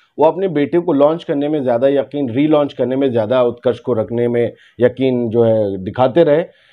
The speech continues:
खैर, फिल्म की लाइफ जो थी पठान की बहुत ज़्यादा थी, सनी देओल की उतनी खिंचवाएगी शुभ है। हालांकि ये इस वक्त बहुत लोगों को रोमांचित कर रही है,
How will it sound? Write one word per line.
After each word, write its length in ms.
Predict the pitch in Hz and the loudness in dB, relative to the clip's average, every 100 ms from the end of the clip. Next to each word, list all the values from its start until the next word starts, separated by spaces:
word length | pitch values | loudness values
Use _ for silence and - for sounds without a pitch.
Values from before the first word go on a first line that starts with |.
| - | -2
खैर, 260 | 196 143 - _ _ _ _ - | 2 2 -2 _ _ _ _ -2
फिल्म 220 | 202 220 | 0 0
की 140 | 196 202 | -2 2
लाइफ 300 | 143 147 175 | 4 4 4
जो 160 | 165 | -2
थी 140 | 170 185 | -4 -4
पठान 400 | 165 143 147 156 | -6 -4 -4 -4
की 80 | |
बहुत 280 | 147 117 143 | -2 0 0
ज़्यादा 320 | 139 139 135 | 2 2 2
थी, 300 | 127 147 165 _ _ _ _ | -4 -8 -18 _ _ _ _
सनी 220 | 180 180 196 | 0 2 4
देओल 240 | 180 185 | 6 4
की 120 | 180 | 2
उतनी 340 | 165 127 147 175 | -6 -6 -6 -6
खिंचवाएगी 560 | 160 143 143 143 139 | -6 -2 0 0 -2
शुभ 300 | 165 - 110 | -12 -10 -8
है। 220 | 82 69 - _ _ _ | -10 -14 -20 _ _ _
हालांकि 560 | - 127 156 151 151 160 | -2 2 2 0 -4 -2
ये 300 | 165 160 - - | -2 -4 -8 -6
इस 160 | 139 - | -6 0
वक्त 200 | 156 156 | 0 0
बहुत 480 | 107 87 123 165 196 | -14 -6 0 2 0
लोगों 260 | 175 160 165 | 0 -2 -2
को 100 | 156 | 0
रोमांचित 520 | 143 139 135 135 135 | 0 0 -4 -6 -8
कर 160 | 120 107 | -6 -4
रही 160 | 110 | -4
है, 200 | 131 175 | -6 -8